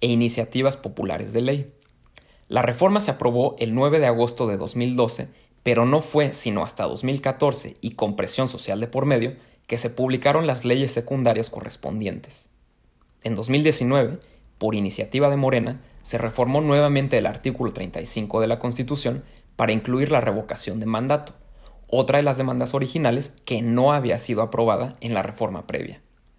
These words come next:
El mecanismo de la consulta popular vinculante quedó, después de aprobado,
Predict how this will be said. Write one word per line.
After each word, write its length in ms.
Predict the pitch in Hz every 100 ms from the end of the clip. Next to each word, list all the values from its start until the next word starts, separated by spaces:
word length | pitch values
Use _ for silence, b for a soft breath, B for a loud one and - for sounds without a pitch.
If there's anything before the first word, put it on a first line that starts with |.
| _ _ _ _ _ _ _ _ b b b b -
El 120 | 127
mecanismo 440 | 131 127 151 190 202
de 80 | 135
la 140 | -
consulta 480 | 117 104 143 139 139
popular 480 | 117 135 139 123 143
vinculante 600 | 107 - 110 110 110 -
quedó, 380 | 110 85 139 b b b -
después 400 | - - - 123
de 60 |
aprobado, 560 | 139 156 139 117 139 -